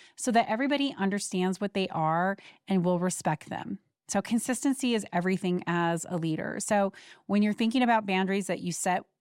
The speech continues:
personally or that you set with your team or within your company, make sure they're consistent. Make sure everybody gets treated the same. Make sure that everybody understands it and there's no favoritism.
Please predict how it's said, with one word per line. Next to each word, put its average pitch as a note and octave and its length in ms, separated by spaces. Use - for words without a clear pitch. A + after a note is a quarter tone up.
personally A#3+ 560
or F#3+ 200
that E3+ 140
you F3+ 100
set F3 240
with E3+ 160
your E3+ 100
team A#3 420
or G3+ 120
within F3+ 280
your F3+ 120
company, G#3+ 580
make C#4 160
sure F4 200
they're F4+ 120
consistent. D4 520
Make F#3+ 100
sure - 240
everybody A#3+ 460
gets A3+ 180
treated F#3+ 380
the G3 60
same. G3 460
Make F#3+ 180
sure G#3+ 240
that G3 140
everybody G#3+ 360
understands F#3+ 640
it A3+ 140
and G#3 80
there's G3+ 220
no G3+ 160
favoritism. F3 1000